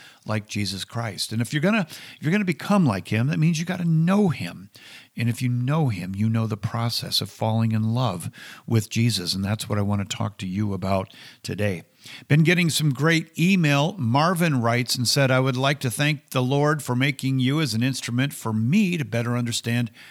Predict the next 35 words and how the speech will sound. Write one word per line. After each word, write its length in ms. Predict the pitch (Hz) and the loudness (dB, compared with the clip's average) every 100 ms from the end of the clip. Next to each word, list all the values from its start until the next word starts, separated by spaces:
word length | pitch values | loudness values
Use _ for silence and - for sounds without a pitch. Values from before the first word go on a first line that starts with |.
| - | -8
our 120 | - | -4
Catholic 400 | 113 110 120 123 | 0 0 0 -2
faith 280 | - 104 107 | -2 -2 0
and 100 | 120 | 0
establish 520 | 113 - 101 101 104 | -2 -2 -2 -2 -2
a 80 | 120 | -4
deeper 380 | 104 101 110 117 | -4 -6 -6 -6
connection 460 | - 98 98 - 135 | -6 -6 -4 -4 -2
with 200 | 143 - | -4 -6
God. 400 | 196 - 104 - _ _ - - - | -4 -4 -6 -12 _ _ -20 -20 -10
Your 140 | 98 | -8
podcasts 760 | 101 127 143 123 135 143 - 120 | -2 2 2 0 -2 0 0 -2
are 140 | 107 | -2
so 180 | - 117 | -2 -2
meaningful, 640 | 107 143 175 151 214 214 - - - _ - | 0 0 0 0 -2 -2 -10 -20 -20 _ 0
easy 380 | 120 127 117 | 2 4 2
to 140 | 120 117 | 0 0
understand, 540 | 110 104 - 104 113 | 0 -2 -4 -4 -4
and 120 | 135 | -4
full 220 | 113 107 101 | -4 -4 -2
of 100 | 92 | -2
insights 480 | 107 - 107 104 | -4 -2 -2 -2
about 300 | 101 101 101 | -4 -4 -6
God, 340 | - 107 139 123 | -6 -8 -8 -10
faith, 440 | - 110 123 - | -8 -4 -4 -4
and 180 | 113 101 | -4 -4
life 340 | 92 107 104 - | -6 -6 -8 -10
in 260 | 117 107 104 | -6 -4 -4
general. 460 | 101 117 110 87 - - - | -2 -2 -2 -6 -14 -10 0
I 140 | 131 | 0
always 340 | 214 262 185 | 2 0 -2
listen 400 | 135 165 - 151 | 0 -2 0 -2
to 140 | 123 123 | -2 -2
your 80 | 110 | -2
podcasts 840 | - 147 160 131 90 85 - | -4 -6 -6 -6 -8 -6 -6